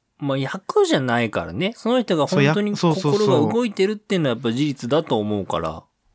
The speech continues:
Speaker 2: いや、だから、すごいなと思って。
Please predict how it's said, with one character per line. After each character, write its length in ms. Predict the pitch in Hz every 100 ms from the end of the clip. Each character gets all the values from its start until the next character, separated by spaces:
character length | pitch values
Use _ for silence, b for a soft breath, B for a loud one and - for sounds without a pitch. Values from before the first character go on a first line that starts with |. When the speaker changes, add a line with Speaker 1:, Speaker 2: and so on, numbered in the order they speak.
| _ _ -
Speaker 2:
い 80 | 131
や、 140 | 127
だ 100 | 127
か 100 | 127
ら、 280 | 123 123 - _ _ _ _ _ _ _ _ _
す 260 | - - -
ご 100 | -
い 20 | - -
な 160 | 127
と 100 | -
思 120 | 120
っ 40 | 110
て。 400 | _ 117 104